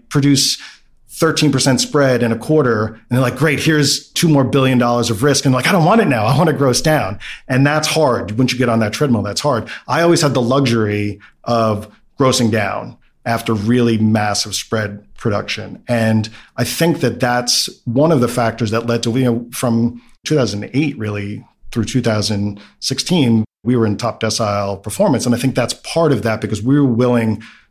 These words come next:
to flex our gross. And again, this is, makes people think we're trading around so much. Like, I'm talking about, like, if you produce twenty points of spread in six months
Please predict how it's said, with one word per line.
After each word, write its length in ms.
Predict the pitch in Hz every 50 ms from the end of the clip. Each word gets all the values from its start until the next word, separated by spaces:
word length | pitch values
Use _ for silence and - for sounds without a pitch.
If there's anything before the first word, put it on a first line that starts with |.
| _ -
to 120 | - 117
flex 720 | 107 - - - - - 131 135 143 139 - - - - - -
our 220 | 120 117 113 113
gross. 800 | 98 92 107 110 117 127 117 101 101 101 104 - - - - - - - _ -
And 80 | 139 131
again, 320 | 113 143 151 127 117 107
this 200 | 117 120 - -
is, 280 | 127 110 107 - _ -
makes 160 | 127 117 -
people 240 | - 139 135 131 120
think 160 | 127 117 110
we're 100 | 113 110
trading 300 | - - 131 123 113 110
around 180 | 113 139 143
so 100 | - 120
much. 160 | 113 104 - 120
Like, 200 | 117 113 - - - - - _ _ -
I'm 100 | 139 147
talking 240 | 180 156 - 143
about, 240 | 123 123 117 117 117
like, 360 | 113 110 107 104 101 - - _ _ _ _ _ _ _ _ _ _ _
if 600 | - 131 127 123 123 120 - - - - - - _ _ _ _ _ _
you 220 | - 123 147 180
produce 400 | 180 185 170 147 151 135 120 -
twenty 300 | - - - 139 131 131
points 280 | 127 - 127 117 - -
of 80 | 110
spread 320 | - - - 143 131 113 104
in 120 | 107 104
six 280 | - - 123 120 - -
months 540 | 110 113 151 214 220 - - - - -